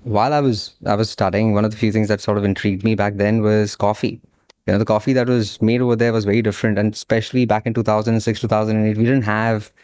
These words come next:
a very huge coffee culture here. I think we didn't have all of these fancy coffee shops. And that's probably the first time I looked at a espresso machine and went, "Holy shit, man, this looks <laughs> great," right? And how does it work? How does it operate? Um,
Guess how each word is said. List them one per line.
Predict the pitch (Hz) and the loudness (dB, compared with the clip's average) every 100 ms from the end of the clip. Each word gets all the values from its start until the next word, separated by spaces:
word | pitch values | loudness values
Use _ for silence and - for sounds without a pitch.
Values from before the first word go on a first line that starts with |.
| _ _ - | _ _ -4
a | 107 | 0
very | 110 113 | 2 0
huge | 107 - | -2 -2
coffee | 107 - 110 | -4 -2 -4
culture | 104 - 110 | -4 -2 0
here. | 104 | 2
I | 101 | 0
think | 113 113 | 0 0
we | |
didn't | 113 120 | 2 0
have | 107 104 107 104 - - - _ | 0 0 -2 -4 -10 -20 -20 _
all | 113 | 0
of | 107 | 2
these | 107 104 | 0 0
fancy | 110 101 110 | -2 0 0
coffee | 98 101 113 | 0 -2 -2
shops. | 139 190 - - - - _ - | 0 0 -2 -10 -20 -20 _ -2
And | 120 | -2
that's | - | 0
probably | 196 254 | 0 0
the | |
first | - 139 151 | 0 0 0
time | 202 | 0
I | 196 | 0
looked | 113 123 180 | 0 0 0
at | |
a | 170 131 - | 0 -2 -6
espresso | - 117 117 151 | -4 -2 0 0
machine | 135 151 | 0 0
and | 143 | 0
went, | 139 | 2
"Holy | 127 135 | 2 0
shit, | - 117 | 0 -2
man, | 98 | 0
this | 120 - | 0 0
looks | 139 | -2
<laughs> | 123 | 0
great," | - 131 131 | -2 -2 0
right? | 247 - 151 160 | -2 -4 -6 0
And | 127 | 0
how | 117 | 2
does | 139 175 | 2 2
it | 135 | 2
work? | 120 139 | 2 2
How | 113 | 2
does | 135 | 0
it | 135 | 2
operate? | 104 - 131 98 - - - | 0 2 0 -2 -10 -20 -4
Um, | - 110 113 107 104 | 0 4 4 2 -2